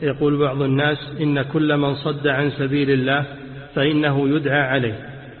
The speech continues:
كما فعل نوح عليه السلام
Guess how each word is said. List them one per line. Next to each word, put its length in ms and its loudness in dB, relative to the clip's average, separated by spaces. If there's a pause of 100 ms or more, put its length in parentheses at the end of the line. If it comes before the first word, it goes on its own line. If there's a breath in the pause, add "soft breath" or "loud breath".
(220)
كما 300 2
فعل 420 2
نوح 280 0
عليه 460 0
السلام 480 -2